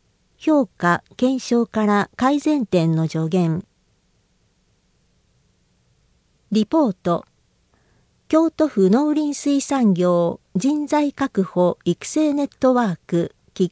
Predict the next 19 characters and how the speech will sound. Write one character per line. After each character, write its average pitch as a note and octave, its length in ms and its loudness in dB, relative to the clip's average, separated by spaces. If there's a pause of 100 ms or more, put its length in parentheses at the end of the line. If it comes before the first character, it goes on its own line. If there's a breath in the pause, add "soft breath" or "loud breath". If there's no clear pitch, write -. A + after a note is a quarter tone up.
(120)
ク D4+ 180 0
オ D4+ 60 2
フ C#4 160 -2
イ B3 140 2
ベ F3+ 160 0
ン D#3+ 80 -4
ト。 - 260 -2 (1700)
同 D#4 300 4
ネ G3 100 6
ッ F#3 160 2
ト B3+ 140 4
ワ B3+ 160 2
ー - 20 -2
ク - 160 -4
設 G3 320 -2
立 G3+ 260 -2
の G3 160 6
キ F3+ 180 -2
ッ - 60 -4